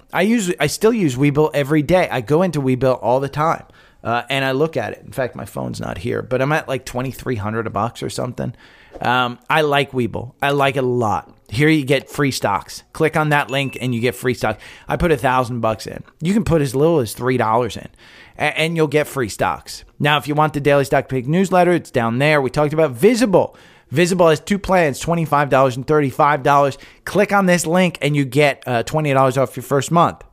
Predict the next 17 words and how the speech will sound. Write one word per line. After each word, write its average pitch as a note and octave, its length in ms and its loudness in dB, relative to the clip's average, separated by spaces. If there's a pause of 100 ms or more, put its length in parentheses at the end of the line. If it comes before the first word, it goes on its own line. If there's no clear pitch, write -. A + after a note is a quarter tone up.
(1200)
if A2+ 100 -8
you B2+ 80 0
wanna B2 200 2
buy A#2+ 140 2
a F#2+ 60 -2
Tesla. B2 460 -2 (1000)
Which, D3 140 -2
by C3+ 160 2
the C3 80 2
way, C3 220 2 (260)
I A#2 80 0
have B2 180 0
a A#2 60 -4
Tesla. G#2+ 400 -2 (200)
I F#2+ 100 -4
love G#2+ 240 2
it. D#3+ 140 0